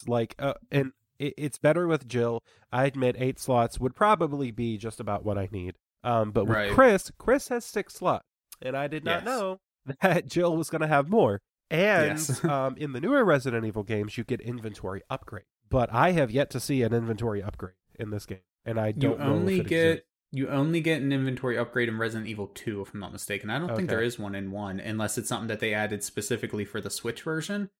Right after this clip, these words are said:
Speaker 1: Okay.
Speaker 2: Um, 'cause I beat Resident Evil one remake on GameCube twice.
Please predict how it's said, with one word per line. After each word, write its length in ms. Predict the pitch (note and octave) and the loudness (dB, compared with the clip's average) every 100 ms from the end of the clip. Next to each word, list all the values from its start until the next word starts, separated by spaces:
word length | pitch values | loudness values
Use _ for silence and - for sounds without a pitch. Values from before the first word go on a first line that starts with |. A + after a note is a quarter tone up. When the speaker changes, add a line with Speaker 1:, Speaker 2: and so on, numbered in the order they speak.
| _ - | _ -8
Speaker 1:
Okay. 100 | A2+ | -2
Speaker 2:
Um, 240 | G#2+ G#2+ G#2+ | 0 0 0
'cause 200 | A#2 - | 0 0
I 200 | B2 C#3+ | 0 0
beat 460 | C#3 A#2+ C3 - | 0 0 0 -2
Resident 340 | A#2+ A2+ A2+ A2 | -2 0 0 -2
Evil 220 | A2 G#2+ | -2 -2
one 240 | G#2+ A2 | -2 -2
remake 400 | G#2+ G#2+ G#2 G#2 | -2 -2 0 -2
on 160 | G#2 G#2 | -4 -4
GameCube 460 | G#2 G#2+ - F#2+ - | -4 -4 -6 -12 -10
twice. 580 | - G2+ G#1+ - - | -8 -6 -8 -12 -14